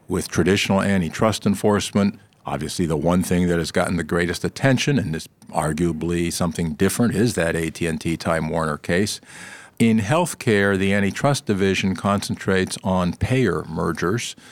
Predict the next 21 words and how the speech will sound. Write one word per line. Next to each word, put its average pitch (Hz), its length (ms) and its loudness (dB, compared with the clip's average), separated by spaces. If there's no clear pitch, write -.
uh, 85 80 -4
or 85 280 0
the 90 160 0
insurance 98 680 0
industry, 90 640 -2
and 101 220 2
they've 107 240 2
got 120 300 0
the - 80 -16
C 92 220 -2
V 87 180 0
S 85 160 -2
Aetna 101 320 0
case. 92 320 0
It'll 90 140 -4
be 85 120 -2
very 92 380 2
interesting 87 540 -4
to 92 120 -8
see 85 340 -2
what 80 280 -2